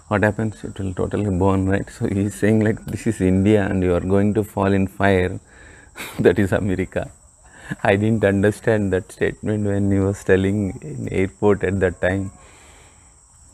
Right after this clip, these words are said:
But that's fine, hats off, um, brother. He's a very good, um,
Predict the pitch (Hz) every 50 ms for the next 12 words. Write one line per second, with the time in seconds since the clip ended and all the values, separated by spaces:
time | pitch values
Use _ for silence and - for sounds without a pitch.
0 | _ - - - - 113 104 110 - - - - 107 110 110 101 98 98 95 95
1 | 98 - - - - 87 - - - - - - 98 95 90 92 92 87 87 92
2 | 92 90 95 107 107 - - - - - - - - - - - - - - -
3 | - - - 107 104 92 92 92 92 92 92 95 98 95 90 - - 98 92 90
4 | 87 82 - - - -